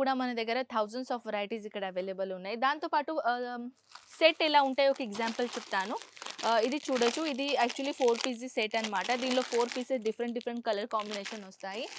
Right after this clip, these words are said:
ఆ, ఇలాంటి కాకుండా ఇంకా నా బ్యాక్ సైడ్‌లో కూడా మీరు చూడొచ్చు, ఇది టోటల్గా ఏంటంటే ఇది కూడా ఫోర్ పీస్ సెట్ అన్నమాట. కలర్స్ కాంబినేషన్ గురించి నేను చూపిస్తాను. ఫోర్ కలర్స్ డిఫరెంట్ ఉంటాయి, కానీ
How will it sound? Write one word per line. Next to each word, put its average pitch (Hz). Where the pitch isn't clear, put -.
ఆ, 226
ఇలాంటి 330
కాకుండా 311
ఇంకా 277
నా 277
బ్యాక్ 240
సైడ్‌లో 269
కూడా 247
మీరు 226
చూడొచ్చు, 214
ఇది 247
టోటల్గా 254
ఏంటంటే 262
ఇది 240
కూడా 254
ఫోర్ 214
పీస్ 226
సెట్ 208
అన్నమాట. 190
కలర్స్ 240
కాంబినేషన్ 226
గురించి 214
నేను 202
చూపిస్తాను. 196
ఫోర్ 330
కలర్స్ 254
డిఫరెంట్ 330
ఉంటాయి, 262
కానీ 240